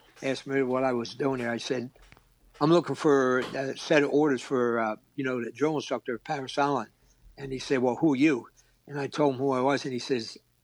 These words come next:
"Wait a minute, you're supposed to be in Okinawa. What are you doing here?" I said, "I took leave." He said, "You gotta be crazy. I'm gonna give you a set of orders for Parris Island just for being the way you are, you know."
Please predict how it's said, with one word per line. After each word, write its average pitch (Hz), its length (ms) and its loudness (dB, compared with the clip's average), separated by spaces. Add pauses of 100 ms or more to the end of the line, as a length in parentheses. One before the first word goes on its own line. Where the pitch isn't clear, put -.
(180)
"Wait 175 120 6
a 156 40 2
minute, 123 160 -6
you're 156 140 4
supposed 160 300 4
to 139 40 2
be 151 80 6
in 139 80 2
Okinawa. 147 500 2
What 127 160 2
are 143 60 6
you 143 60 4
doing 135 280 0
here?" 139 240 2
I - 540 -20
said, 131 220 -2
"I 135 80 0
took 131 280 0
leave." 139 480 2 (320)
He 135 80 -12
said, 123 300 -6
"You 151 260 -2
gotta 165 200 6
be 135 140 6
crazy. 135 600 2
I'm 151 220 2
gonna 151 180 2
give 135 160 2
you 135 120 4
a 123 40 0
set 135 220 -2
of 131 80 -2
orders 131 280 0
for 127 200 -10
Parris 127 420 -2
Island 123 380 -4 (340)
just 160 240 0
for 143 140 -2
being 135 420 -2
the 127 100 -8
way 139 140 4
you 135 300 2
are, 110 180 2
you 107 160 -8
know." 117 220 -8